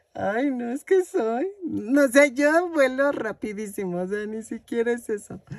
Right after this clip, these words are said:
¿Ok? Entonces, vamos a hacer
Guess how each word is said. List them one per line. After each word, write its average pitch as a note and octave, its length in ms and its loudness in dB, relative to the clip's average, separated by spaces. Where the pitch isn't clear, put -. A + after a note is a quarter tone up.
¿Ok? B3+ 360 0
Entonces, E3+ 760 -4
vamos A#3+ 560 -4
a E4 60 -4
hacer G#3+ 400 -10